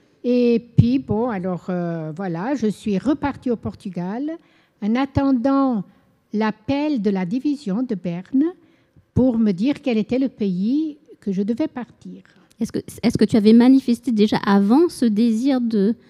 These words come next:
Speaker 2: de partir ?
Speaker 1: Non,
Speaker 2: Pourquoi ils
Speaker 1: mais
Speaker 2: te l'avaient demandé à toi particulièrement ?
Speaker 1: Parce que je pense qu'ils savaient que je venais d'Afrique.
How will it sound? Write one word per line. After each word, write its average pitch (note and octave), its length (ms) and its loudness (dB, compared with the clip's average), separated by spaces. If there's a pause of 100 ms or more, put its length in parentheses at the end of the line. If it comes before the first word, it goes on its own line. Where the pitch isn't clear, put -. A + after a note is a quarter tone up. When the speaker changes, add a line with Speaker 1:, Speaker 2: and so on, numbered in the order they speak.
(600)
Speaker 2:
de G#3 120 4
partir ? C4 380 8
Speaker 1:
Non, C4+ 80 6
Speaker 2:
Pourquoi F4 200 4
ils C4+ 60 4
Speaker 1:
mais C4 60 2
Speaker 2:
te B3+ 60 4
l'avaient G#3 220 4
demandé G#3 320 4
à G#3 120 4
toi A#3 360 2
particulièrement ? G#3+ 840 -2
Speaker 1:
Parce D4+ 200 -6
que E4 120 -2
je D4+ 80 0
pense D#4 280 -2
qu'ils D4 140 0
savaient B3+ 300 -2
que B3+ 120 -2
je A3+ 100 0
venais G3+ 260 -2
d'Afrique. F3+ 520 -10